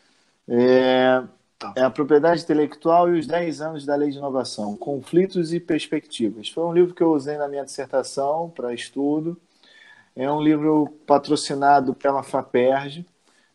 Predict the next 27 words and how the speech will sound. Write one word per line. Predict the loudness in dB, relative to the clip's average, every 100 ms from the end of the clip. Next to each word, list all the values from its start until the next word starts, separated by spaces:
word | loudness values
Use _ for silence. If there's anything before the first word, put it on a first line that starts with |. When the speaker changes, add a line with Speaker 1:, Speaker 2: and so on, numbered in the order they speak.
| -10
Speaker 1:
pela | -4 0 0 0 -2 -4
Agência | -4 -6 -8 -10
de |
Fomento | -6 -4 -2 -6 -10
do |
Estado | -8 -4 -4 -6
do |
Rio | -6 -6
de | -4
Janeiro. | -4 -2 -2 -4 -6 _ _ _ _ _ _ _ -6
É, | -2 0 0 2 0 0 -2 -6 -10 _ _ -4
é | 0
escrito | 0 -2 -2 -2
pelo | 2 2 2 0 -2 -4 _ _ -14
um | -2
professor | 2 2 2 4
da | 4
uerj, | 6 4 2 0 -6 -6 _ _ -10
o | -2
qual | 4 4
eu | 4
trabalho, | 2 4 4 4 2
o | -2
professor | -10 -10 -10
José | -10 -10
Carlos | -6 -6 -6 -4
Vaz, | -2 0 -2 -4